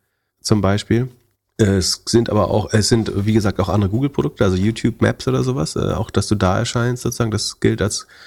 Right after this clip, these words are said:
als erweitertes Suchnetzwerk. Es sind, ähm, auch so ganz seriöse Webseiten wie The Guardian, die New York Times, äh, und so weiter. Es sind aber auch irgendwie, äh,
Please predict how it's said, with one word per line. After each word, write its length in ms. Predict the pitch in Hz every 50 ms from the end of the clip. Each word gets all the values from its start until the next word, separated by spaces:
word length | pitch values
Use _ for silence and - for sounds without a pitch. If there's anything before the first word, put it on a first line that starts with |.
| - - - -
als 180 | - 104 107 -
erweitertes 600 | 110 101 110 98 110 - 110 - - 117 110 -
Suchnetzwerk. 760 | - 120 117 - 127 113 - - - - 120 120 123 123 - - - - - - - _ _ _ _ _ _
Es 260 | - - 104 98 - -
sind, 600 | 110 110 117 117 113 110 113 110 107 107 - - - - -
ähm, 1040 | 104 98 98 95 95 92 95 95 95 92 92 92 92 92 90 92 95 - - - - -
auch 180 | - 104 92
so 140 | - - - - -
ganz 300 | - 101 110 117 117 -
seriöse 360 | - 104 104 104 104 98 104
Webseiten 640 | 98 104 104 - - 101 95 98 98 - 98 95 90
wie 120 | 95 98 95
The 100 | - 90
Guardian, 600 | - 95 90 92 90 87 90 101 92 87 87 85
die 100 | 90 90
New 180 | 92 101 104 98
York 200 | 87 82 - -
Times, 640 | - 104 95 87 87 85 82 82 85 87 - - -
äh, 640 | - - 90 90 90 85 82 85 85 85 87 87 - _ _ _ _ _ _ _ _ _ _ _ _ _ _ _ _ -
und 180 | 110 104 101
so 80 | - 98
weiter. 300 | 95 98 113 131 135 127
Es 100 | 113 107
sind 160 | - 113 113
aber 160 | 104 98 78
auch 240 | 76 87 98 101 -
irgendwie, 720 | 90 90 95 95 90 92 90 90 87 87 85 82 87 92 - _ _ _ _ _ _ _ _ _ _ _ -
äh, 440 | 92 90 85 87 87 87 85 87